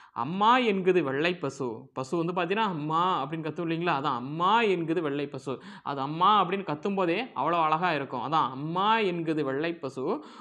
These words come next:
உடன் அண்டையில் ஓடுது கன்றுக்குட்டி, நாவால் நக்குது வெள்ளை பசு." அப்போ வெள்ளை பசு வந்து கன்றுக்குட்டியை நாவால் நக்கிக்கிட்டு இருக்கு அப்படின்னு என்ன அர்த்தம்னா, கன்றுக்குட்டி பால் குடிச்சிக்கிட்டு இருக்கு அப்படின்னு அர்த்தம். அதான், "பாலை நன்றாய் குடிக்குது கன்றுக்குட்டி." இந்த காட்சியெல்லாம் பார்க்கறதுக்கு, இயல்பா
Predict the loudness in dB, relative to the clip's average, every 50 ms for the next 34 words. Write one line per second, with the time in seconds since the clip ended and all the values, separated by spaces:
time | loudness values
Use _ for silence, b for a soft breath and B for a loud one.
0 | -16 B -2 0 4 4 4 2 2 -2 -2 -2 -2 2 2 2 2 2 2 2
1 | 4 4 4 4 4 2 2 0 0 -6 -14 _ _ _ -6 -4 -2 -2 -2 -2
2 | -2 -4 -8 -8 -6 -4 0 2 2 2 2 0 -2 B B B B B 0 2
3 | 6 6 6 6 8 6 6 6 4 2 -2 -2 -2 0 0 2 2 2 2 2
4 | 2 0 -2 -4 -6 -4 -2 -2 -2 -2 -4 0 2 4 4 4 2 0 0 2
5 | 2 2 0 2 0 -2 0 0 0 0 0 0 -2 -2 -4 0 0 0 2 2
6 | 2 0 0 2 4 4 4 6 4 4 4 2 -2 -2 -2 -2 -2 -2 -2 -2
7 | -2 -2 0 -2 -2 0 -2 -2 -2 -2 -2 -2 -4 -4 -4 -4 -4 -2 -4 -4
8 | -4 -6 -6 -4 -4 -2 -2 -2 -4 -2 0 0 0 0 0 -2 -4 -2 -4 -6
9 | -4 -6 -6 -4 -2 -2 -2 -2 -6 -6 -6 -8 -8 -8 -6 -4 -4 -4 -4 B
10 | B B B B -2 2 2 2 2 2 2 4 6 6 6 6 4 2 2 0
11 | -2 0 2 2 2 2 2 0 -2 -2 0 0 -2 -4 -4 -6 -6 -6 -6 -6
12 | -6 -6 -8 -10 -10 -8 -6 -4 -2 -2 -2 -4 -4 -8 B B B B B B
13 | -4 -4 -2 0 2 2 2 2 0 -2 -2 -2 0 2 4 4 4 4 4 0
14 | 0 2 0 0 -2 -2 -2 0 0 2 2 2 2 4 6 6 6 6